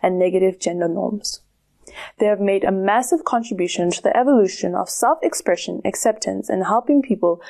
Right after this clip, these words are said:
define themselves in terms of their clothes, their identities, and the vocabulary they use when doing so.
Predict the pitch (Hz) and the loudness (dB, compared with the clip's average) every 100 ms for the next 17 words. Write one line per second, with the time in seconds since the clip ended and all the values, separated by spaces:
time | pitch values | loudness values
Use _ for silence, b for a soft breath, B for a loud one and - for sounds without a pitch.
0 | B - 202 - 214 233 202 185 - 165 | B -4 -4 -2 0 2 0 -2 -2 -2
1 | 185 196 208 208 - 262 302 311 302 320 | -2 -2 0 2 4 6 4 2 0 0
2 | 311 - 165 - - - B B - 185 | 0 0 0 0 -6 -14 B B 0 0
3 | 190 196 190 - - 180 180 - 202 196 | 2 0 0 -4 -2 -2 -2 -2 0 2
4 | 208 214 240 254 180 165 165 170 185 190 | 0 0 0 2 2 2 0 -2 0 0
5 | 185 180 185 180 175 170 165 | 2 0 2 0 0 -2 -2